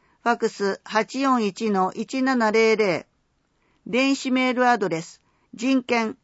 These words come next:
ジェイアイエヌケーイーエヌアットマークシティシーアイティーワイドット ひらかた、エイチアイアールエーケーエーティーエー ドット、大阪、オーエスエーケーエードットジェーピー。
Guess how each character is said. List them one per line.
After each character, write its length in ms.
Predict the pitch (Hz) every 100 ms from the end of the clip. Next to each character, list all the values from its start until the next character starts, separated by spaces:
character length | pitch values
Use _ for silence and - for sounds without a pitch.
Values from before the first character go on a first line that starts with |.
| _
ジ 160 | 170 240
ェ 160 | 262 269
イ 80 |
ア 120 | 254 247
イ 120 | 214
エ 160 | 240
ヌ 240 | 240 190 - _
ケ 260 | 262 254 254
ー 20 |
イ 300 | 247 247 226
ー 20 |
エ 100 | 240
ヌ 160 | 202 -
ア 120 | 208
ッ 60 | 202 -
ト 140 | 233
マ 200 | 226 190
ー 60 | 170
ク 240 | - - _ _ _
シ 200 | - -
テ 80 | 262
ィ 280 | 208 156 -
シ 300 | - 262 254
ー 60 | -
ア 140 | 247
イ 100 | 220
テ 140 | -
ィ 120 | 233 226
ー 40 |
ワ 140 | 214
イ 120 | 180 - 180
ド 140 | 202
ッ 40 | - -
ト 180 | 208 - _ _ _
ひ 180 | - 247
ら 140 | 247
か 160 | 240 226
た、 280 | 226 208 - _ -
エ 80 |
イ 60 | 214
チ 220 | - 262
ア 100 | 247
イ 120 | 220
ア 160 | 208 240
ー 40 |
ル 140 | 240 240
エ 140 | 226
ー 60 | 202
ケ 200 | 240 240
ー 240 | 247 240
エ 40 | 208
ー 60 |
テ 120 | -
ィ 180 | 254 247
ー 40 | 247
エ 140 | 214
ー 40 | 165
ド 160 | 196
ッ 60 | 190 _
ト、 220 | 214 214 _ _ -
大 200 | 233 262
阪、 500 | 254 233 220 208 -
オ 180 | 233 269
ー 60 | 269
エ 80 | 262
ス 180 | -
エ 140 | 262 240
ー 60 |
ケ 420 | 180 254 254 262 247
ー 40 |
エ 20 |
ー 60 | 180
ド 140 | 214
ッ 40 | 214
ト 240 | - 254
ジ 120 | 214
ェ 120 | 226
ー 60 | 220
ピ 120 | -
ー。 220 | 196 156